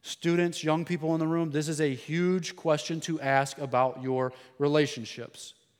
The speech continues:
Just because that guy or that girl is smoking hot does not mean that that's a godly person or relationship to get into.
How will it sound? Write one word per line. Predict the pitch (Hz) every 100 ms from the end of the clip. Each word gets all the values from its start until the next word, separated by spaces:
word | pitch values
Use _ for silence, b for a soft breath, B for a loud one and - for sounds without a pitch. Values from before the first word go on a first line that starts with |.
| _ _ b b -
Just | 143 -
because | 156 180 156
that | 165 156
guy | 151 160 165
or | 165
that | 160 156 143
girl | 165 165 160
is | 147
smoking | - 175 170 180
hot | 165 175 170 160 B B
does | 135 120
not | 139 170 175 147
mean | 165 160 120 110 B B
that | 131
that's | 139 -
a | 143
godly | 117 - 143 143 143 143 b b
person | - 147 139 160
or | 151 151
relationship | 143 135 131 123 123 - 120 -
to |
get | 113 110
into. | 104 101 104